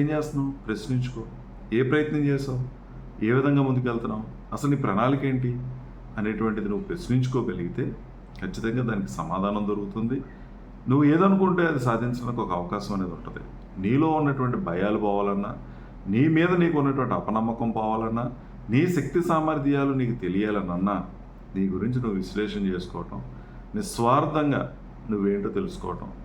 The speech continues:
అనవసరమైనటువంటి విషయాల్లో తలదూర్చకుండా, అనవసరమైనటువంటి వాటికి సమయం ఇవ్వకుండా, మన ఫెయిల్యూర్స్‌కి ప్రధానమైనటువంటి కారణం దేనికి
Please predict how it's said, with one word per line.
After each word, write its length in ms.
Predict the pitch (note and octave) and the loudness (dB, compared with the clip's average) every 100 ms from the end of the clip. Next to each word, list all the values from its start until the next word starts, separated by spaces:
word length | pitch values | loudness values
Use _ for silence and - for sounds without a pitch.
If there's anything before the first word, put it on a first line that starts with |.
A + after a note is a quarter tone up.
| F#2+ | -4
అనవసరమైనటువంటి 1040 | G#2 C3+ E3+ E3 C#3 C3+ B2+ A#2+ A#2+ A2+ G#2+ F#2 | 2 2 2 2 2 2 2 0 0 -2 0 -2
విషయాల్లో 460 | - G2+ G2+ G2 G2 - - - - | 0 -2 0 0 -2 -8 -14 -14 -10
తలదూర్చకుండా, 640 | F2+ G2 A#2 A#2+ A2 F2+ - - - - - - | -4 0 0 -2 -4 -4 -6 -10 -16 -16 -16 -6
అనవసరమైనటువంటి 1000 | F#2+ D3 G3 G3 F3+ D#3+ D#3 D3+ C#3 B2+ A#2 | 0 4 4 2 2 2 0 0 0 0 0
వాటికి 300 | A2+ B2 C3 B2+ - | 0 0 -2 -2 -2
సమయం 300 | G2+ G2+ B2+ B2 | -2 2 4 4
ఇవ్వకుండా, 360 | G#2+ F#2 E2 - - - - - | 2 -2 -4 -6 -12 -14 -14 -2
మన 100 | G#2 A2+ - | 0 0 2
ఫెయిల్యూర్స్‌కి 480 | C3+ E3 F#3 F3+ | 4 6 4 4
ప్రధానమైనటువంటి 800 | - A#2+ A#2+ D3+ D#3+ D#3 C#3+ C3+ B2 | 0 2 4 4 4 2 2 0 0
కారణం 280 | G2 F#2+ F2 - - - G2 G2 | 0 0 -2 -6 -14 -10 -6 0
దేనికి 460 | A2 D3 E3+ E3+ | 4 4 2 2